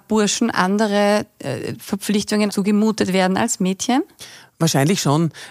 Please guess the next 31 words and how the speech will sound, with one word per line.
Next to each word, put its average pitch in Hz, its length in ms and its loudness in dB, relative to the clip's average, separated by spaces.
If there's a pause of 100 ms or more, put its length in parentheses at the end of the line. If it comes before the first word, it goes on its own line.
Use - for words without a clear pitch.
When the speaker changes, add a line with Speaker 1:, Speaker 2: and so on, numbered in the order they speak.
Speaker 2:
Äh, 160 260 2
wahrscheinlich 180 480 2
beobachtet 190 360 2
man 196 100 2
es - 160 -4
selber 185 380 0 (260)
bei 175 80 2
sich 226 320 -2
selbst 180 340 0
nicht, - 400 -2
weil 180 160 0
man 185 100 2
sich 180 200 -4
eh 175 180 0
tunlichst 202 560 -4
bemüht, 196 340 0
weil 190 100 0
man 180 120 2
ein 170 60 2
halbwegs 165 260 0
moderner 170 300 2
Mensch 165 240 2
ist, 185 160 -2
das - 240 -2
so - 400 -4
aufzuteilen, 156 600 0
dass 165 120 0
es 160 140 -4
nicht 185 240 -2
irgendwelche 175 380 2
Geschlechtern, 170 600 0